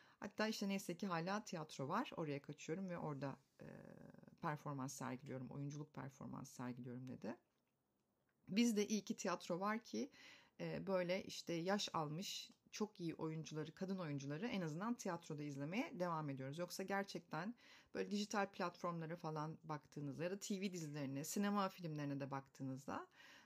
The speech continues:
e, işte elli ya da elli plus yaştaki kadın oyuncuları artık ana karakter, başrol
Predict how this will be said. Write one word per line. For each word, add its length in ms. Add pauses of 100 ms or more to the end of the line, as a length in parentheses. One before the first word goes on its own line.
(120)
e, 80
işte 240
elli 560
ya 140
da 60
elli 240
plus 420
yaştaki 480
kadın 280
oyuncuları 520
artık 320
ana 160
karakter, 640
başrol 420